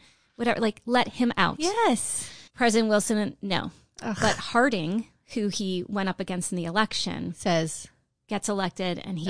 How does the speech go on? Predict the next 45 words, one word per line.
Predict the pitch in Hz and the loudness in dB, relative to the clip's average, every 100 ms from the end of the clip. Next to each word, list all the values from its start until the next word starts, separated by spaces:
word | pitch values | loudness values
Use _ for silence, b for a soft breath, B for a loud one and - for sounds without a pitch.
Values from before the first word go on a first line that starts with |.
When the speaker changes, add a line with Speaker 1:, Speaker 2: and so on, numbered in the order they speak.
| 190 | 2
Speaker 2:
Okay. | 180 180 | 2 0
Speaker 1:
like, | 180 | -2
"I'm | 180 | -4
gonna | 175 | -4
release | 175 202 202 | -2 0 0
you." | 214 | 0
And | 226 226 | 0 2
there's | 233 220 | 2 0
this | - 226 | 0 0
story | - - 233 233 | 0 2 4 4
where | 202 | 4
they | 190 180 | 0 0
met, | 190 208 208 - | 2 4 4 2
and | 214 | 0
he | 196 | 2
invites | 196 196 220 - | 2 2 2 0
him | 214 | -2
to | 185 | -2
the | 180 | 2
White | 202 214 | 4 4
House, | 208 190 | 2 2
and | 269 | 8
he's | 311 | 10
like, | 311 | 12
Speaker 2:
Oh. | 262 196 | 10 8
Speaker 1:
"I've | |
heard | 175 294 285 | 6 4 4
so | 294 | 4
much | 277 269 | 6 4
about | 247 208 254 302 269 | 2 4 8 8 8
you. | 277 254 | 6 8
I | 220 220 | 6 4
finally | 208 240 254 262 | 4 4 4 4
get | 247 | 2
to | 247 | 2
meet | 233 233 262 | 2 2 2
you," | 233 220 | 2 0
kind | 208 185 | 0 -2
of | 185 | -4
thing. | 185 190 226 247 _ b b b b | -4 -2 -4 -6 _ b b b b
So | - - 196 185 - - - - _ - | -4 2 2 2 -4 -20 -20 -20 _ -2
there | 208 | 0
was | 202 | 2
that. | - - - - B B B B B B B - | 4 4 2 -6 B B B B B B B 4
Um, | 233 226 220 214 220 | 6 6 4 0 -4